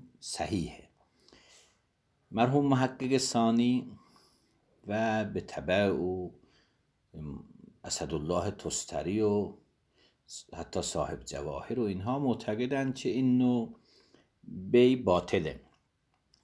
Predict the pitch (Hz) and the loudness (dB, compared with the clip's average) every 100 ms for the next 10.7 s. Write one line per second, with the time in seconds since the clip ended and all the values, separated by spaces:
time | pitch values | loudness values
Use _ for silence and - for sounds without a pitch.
0 | 87 107 117 127 117 - 123 120 - 110 | -6 -4 2 2 2 0 -2 -2 -6 -2
1 | 120 123 123 104 120 117 117 117 113 127 | 0 2 2 0 0 0 0 0 0 -4
2 | - _ _ _ _ _ 90 82 92 85 | -12 _ _ _ _ _ -4 0 0 0
3 | 85 110 139 120 131 123 120 123 113 107 | 4 6 6 4 4 4 2 0 -2 -2
4 | 113 113 107 104 110 - 117 117 - 110 | -2 -2 -4 -8 -6 0 2 0 -2 -4
5 | 104 80 80 82 82 120 120 107 87 85 | -2 -2 0 -2 0 0 0 2 0 -2
6 | 95 117 123 - 90 87 85 82 82 - | -2 0 0 -2 -4 -2 0 0 2 0
7 | - - - _ _ _ _ _ _ _ | 0 -4 -16 _ _ _ _ _ _ _
8 | - 131 104 - - - 90 95 101 - | -2 0 0 -2 -4 -2 0 0 -2 -2
9 | 82 80 - 117 139 139 127 127 131 127 | -6 -6 -4 -4 -2 -4 -4 -4 -2 -2
10 | 117 87 80 78 - - - | -4 -2 -2 -2 -6 -18 -20